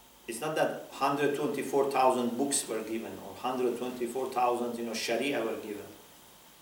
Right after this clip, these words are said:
There were only three hundred thirteen Rasul. And out of these three hundred thirteen, five of them are what we call Ulul Azm,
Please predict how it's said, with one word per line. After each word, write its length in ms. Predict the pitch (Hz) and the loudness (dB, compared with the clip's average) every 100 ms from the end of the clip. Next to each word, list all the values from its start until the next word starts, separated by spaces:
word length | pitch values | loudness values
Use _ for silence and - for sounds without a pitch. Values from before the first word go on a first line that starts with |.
| - - - - - - - - - - - - - - - - | -20 -20 -20 -20 -20 -20 -20 -20 -20 -20 -20 -20 -20 -20 -20 -4
There 120 | 123 | 0
were 180 | 127 123 | 2 0
only 300 | - 170 143 127 | 0 0 2 0
three 200 | - 156 | 0 0
hundred 540 | 156 160 170 170 160 - | 0 0 0 -2 -2 2
thirteen 560 | 175 190 185 117 98 | 4 4 4 2 0
Rasul. 400 | 98 - 117 98 - - - - - - - - - - - - - - - - - - - - | -2 -2 -2 -4 -10 -14 -18 -20 -20 -20 -20 -20 -20 -20 -20 -20 -20 -20 -20 -20 -20 -20 -18 -4
And 180 | 123 131 | -4 2
out 320 | 165 190 180 | 4 4 6
of 180 | 139 160 | 2 4
these 260 | 170 170 | 4 2
three 200 | - 156 | 2 2
hundred 380 | 151 151 143 - | 4 4 4 4
thirteen, 580 | 135 127 - 180 208 202 - - - - - - - - - - | 2 2 4 6 6 2 -2 -12 -18 -20 -20 -20 -20 -20 -20 -14
five 640 | - - - 143 180 185 | -12 -2 4 6 6 6
of 220 | 170 - | 4 2
them 220 | 156 156 | 0 0
are 420 | - 139 139 151 151 - - - - - - - | 0 2 4 4 2 -4 -12 -16 -18 -20 -20 -8
what 220 | 113 120 | -2 -2
we 60 | 131 | -2
call 220 | 123 139 | 4 6
Ulul 640 | 139 139 147 147 135 123 | 6 4 6 10 10 10
Azm, 400 | 110 120 120 - | 8 6 4 0